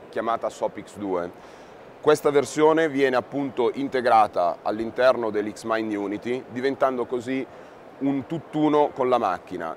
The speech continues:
diventando così un sopix Inside. La macchina viene chiamata sopix Inside nel momento in cui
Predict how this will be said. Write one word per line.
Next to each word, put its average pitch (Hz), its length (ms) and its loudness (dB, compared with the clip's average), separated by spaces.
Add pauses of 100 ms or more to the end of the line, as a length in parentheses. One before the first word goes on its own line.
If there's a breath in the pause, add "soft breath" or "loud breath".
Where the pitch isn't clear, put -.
(100)
diventando 123 580 0
così 143 240 -2
un 151 160 0
sopix 139 540 -2
Inside. 87 720 -6
La 101 80 -4
macchina 127 400 -4
viene 127 180 -6
chiamata 127 380 -6
sopix 131 460 -8
Inside 139 420 -2
nel 123 140 -6
momento 127 380 -4
in 123 120 -6
cui 107 320 -2